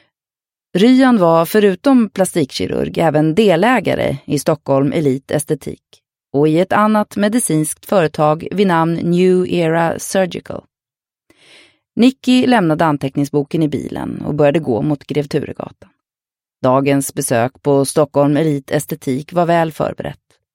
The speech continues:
Det fanns inget utrymme för någon fuck-up. Hon hade ingen plan B. Hon drog på ett nytt lager läppglans och gjorde sedan ett snärtigt drag i kavajen för att avlägsna väcket över bröstet. Fötterna bultade av smärta redan,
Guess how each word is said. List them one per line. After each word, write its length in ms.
Det 100
fanns 380
inget 260
utrymme 440
för 120
någon 240
fuck-up. 400
Hon 120
hade 160
ingen 200
plan 220
B. 160
Hon 120
drog 180
på 220
ett 120
nytt 280
lager 300
läppglans 760
och 240
gjorde 280
sedan 220
ett 160
snärtigt 640
drag 400
i 80
kavajen 600
för 100
att 220
avlägsna 720
väcket 360
över 140
bröstet. 400
Fötterna 480
bultade 560
av 100
smärta 420
redan, 420